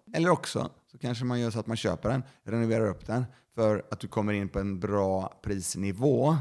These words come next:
Och så kanske du kan göra en rolig grej av det. Det kanske är så att, eh, som jag tänkte till, till kidsen,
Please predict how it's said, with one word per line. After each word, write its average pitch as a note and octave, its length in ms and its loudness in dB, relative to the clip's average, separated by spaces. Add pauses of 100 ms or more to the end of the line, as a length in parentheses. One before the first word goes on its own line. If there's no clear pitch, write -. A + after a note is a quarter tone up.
(500)
Och G2 100 -12
så - 60 -10
kanske G2+ 260 -4
du D3 120 2
kan D3+ 180 -2
göra C3+ 180 0
en B2+ 200 -2
rolig G#2+ 260 0
grej A#2+ 180 2
av B2+ 140 2
det. G#2+ 60 -2
Det G2 100 -4
kanske A#2+ 240 -2
är C3 40 0
så C3 100 -2
att, A#2 200 -2
eh, A2 160 0
som A2 240 -2
jag G#2 200 -2
tänkte C3 520 -2 (400)
till, G#2+ 240 -6
till - 140 -20
kidsen, A#2 440 -2